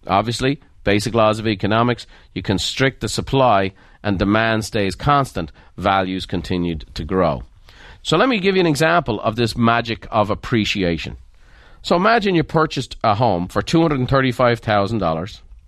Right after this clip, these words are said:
and it appreciates at three percent a year. After thirty years, that home will be worth four hundred and eighty-five thousand dollars, or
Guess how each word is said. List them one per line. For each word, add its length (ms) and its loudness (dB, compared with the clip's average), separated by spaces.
and 120 2
it 80 2
appreciates 640 0
at 80 -6
three 220 0
percent 380 -2
a 40 -2
year. 260 -6
After 220 0
thirty 360 0
years, 400 2
that 200 2
home 280 2
will 100 2
be 140 0
worth 300 0
four 420 2
hundred 540 2
and 220 2
eighty-five 520 2
thousand 320 2
dollars, 460 0
or 360 4